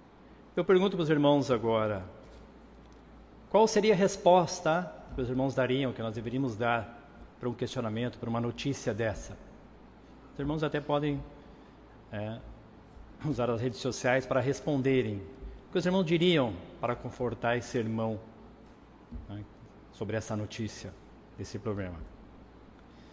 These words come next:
O que que vocês, irmãos, acham, então, de talvez uma palavra de conforto, ou alguma coisa que seja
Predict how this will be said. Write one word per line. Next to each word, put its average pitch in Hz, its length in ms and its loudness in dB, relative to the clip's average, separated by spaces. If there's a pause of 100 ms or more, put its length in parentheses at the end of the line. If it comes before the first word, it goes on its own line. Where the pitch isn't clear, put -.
(760)
O - 40 -20
que 127 80 -10
que - 60 -14
vocês, 110 300 -4
irmãos, 110 340 -4
acham, 113 400 0
então, 104 300 -6
de 98 200 -10 (1120)
talvez 110 240 -6
uma 113 100 -2
palavra 110 240 0
de 104 80 -8
conforto, 131 840 -2 (1080)
ou 104 80 -2
alguma 104 240 -2
coisa 113 340 -4
que - 80 -14
seja 120 560 0